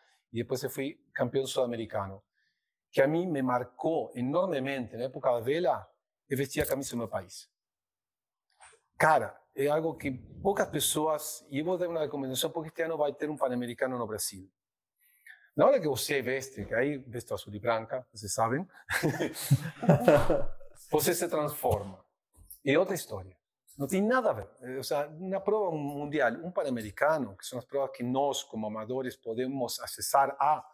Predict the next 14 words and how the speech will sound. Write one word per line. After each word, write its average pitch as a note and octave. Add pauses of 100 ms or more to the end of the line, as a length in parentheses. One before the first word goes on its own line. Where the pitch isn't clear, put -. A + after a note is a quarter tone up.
(380)
não A#2+
podemos A#2+
acessar A#2
uma, A#2
uma A2
Olimpíada. A2+ (440)
De G#2+
fato, A2
poucos C3+
elites B2+
podem G#2
acessar A2
uma G2+
Olimpíada. G#2+